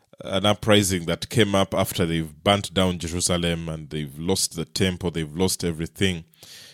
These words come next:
And, uh, Bacoba rises up, and we see the Third Roman War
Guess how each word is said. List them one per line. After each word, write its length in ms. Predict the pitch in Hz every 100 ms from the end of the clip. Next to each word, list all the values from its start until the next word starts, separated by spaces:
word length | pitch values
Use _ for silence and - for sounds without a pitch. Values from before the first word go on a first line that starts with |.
| _
And, 320 | 98 104 104 107
uh, 160 | 107
Bacoba 680 | 101 104 147 151 131 113 151 _ _ _ _ _ _ _ _ _ _ - -
rises 540 | 95 117 143 123 113
up, 240 | 123 127 - - _ _ _ -
and 300 | 90 98 98
we 180 | 120 123
see 220 | - 160
the 140 | 127 117
Third 340 | - 139 113
Roman 280 | 127 123 113
War 360 | 107 104 78